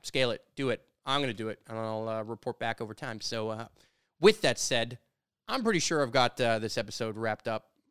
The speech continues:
I think, I think we're, we're good to call it. Ladies and gentlemen, if you enjoyed this episode, you made it to the end of this podcast, you know you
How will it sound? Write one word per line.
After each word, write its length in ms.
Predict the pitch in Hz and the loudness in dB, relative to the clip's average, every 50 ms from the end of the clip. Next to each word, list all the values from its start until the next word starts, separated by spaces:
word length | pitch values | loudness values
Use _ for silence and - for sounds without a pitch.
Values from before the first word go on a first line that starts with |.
| _ _ | _ _
I 100 | 135 135 | -8 -6
think, 180 | 135 131 113 - _ - - | -6 -6 -6 -8 _ -12 -8
I 60 | 139 | -6
think 160 | 139 135 117 123 | -4 -4 -4 -4
we're, 260 | 123 113 110 107 - | -4 -2 -4 -4 -6
we're 100 | - 113 | -8 -12
good 200 | 101 - 123 104 | -6 -6 -6 -6
to 60 | 98 | -6
call 260 | - - - 120 117 120 | -12 -4 0 0 0 0
it. 140 | 113 - - - - - _ _ _ _ _ _ | -2 -4 -8 -20 -20 -20 _ _ _ _ _ _
Ladies 240 | - 208 208 175 123 | 2 4 4 4 4
and 80 | 127 117 | 0 2
gentlemen, 320 | 131 147 135 131 131 127 127 - | 4 4 4 4 2 2 0 -2
if 140 | 175 156 220 | -4 -2 2
you 80 | 226 208 | 2 2
enjoyed 260 | 165 127 151 143 131 | 2 2 2 0 0
this 160 | 131 - - | 0 -2 -2
episode, 300 | 123 113 - - 131 117 | -2 -2 0 -2 -2 0
you 120 | 120 131 | 0 -4
made 200 | 147 165 156 139 | -2 0 0 0
it 100 | 131 117 | 0 0
to 80 | - 123 | -4 -6
the 100 | 110 120 | -6 -4
end 120 | 117 110 | -4 -4
of 40 | 107 | -6
this 120 | 110 107 - | -8 -10 -6
podcast, 480 | - 117 110 - - 117 117 - - | -2 -2 -2 0 -2 -4 -4 -4 -6
you 160 | - 214 202 | -8 -8 -6
know 220 | 175 160 143 131 127 | -4 -2 -2 -2 -2
you 200 | 107 107 113 | -4 -10 -14